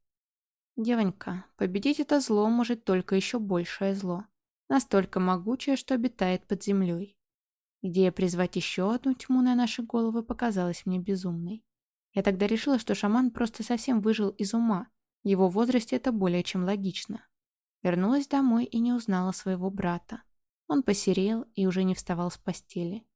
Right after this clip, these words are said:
Чуяла, что некая сила его забирает к себе, утягивает на дно.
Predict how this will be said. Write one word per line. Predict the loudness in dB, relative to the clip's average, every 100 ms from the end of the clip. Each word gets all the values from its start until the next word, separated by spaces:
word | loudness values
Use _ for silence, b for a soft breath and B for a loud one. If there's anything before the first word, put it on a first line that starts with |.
| _ _ _ _
Чуяла, | -2 4 6 4
что | 4 4
некая | 4 4 2
сила | 2 2 2
его | 2 -2
забирает | -2 -2 -2 -2 -4
к |
себе, | -6 -2 -2 -2 -4
утягивает | -6 -2 0 0 -2 -2
на | -4
дно. | -2 -2 -4